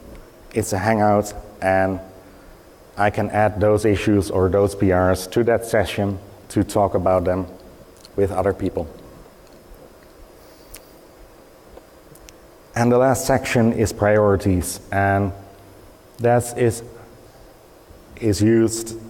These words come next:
uh, for high priority issues that may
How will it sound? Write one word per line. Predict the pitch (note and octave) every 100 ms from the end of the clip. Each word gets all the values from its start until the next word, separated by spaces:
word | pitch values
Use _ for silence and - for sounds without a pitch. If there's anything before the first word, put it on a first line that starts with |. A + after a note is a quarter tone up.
| -
uh, | F#2 F#2 E2+
for | - F#2+ F#2+
high | F2 A#2
priority | A2+ G#2+ G2+ G2+ - G2+
issues | G2 F#2 F#2+ F#2 F2+ - - - - - - -
that | G2
may | G2+ A2 A#2 G2+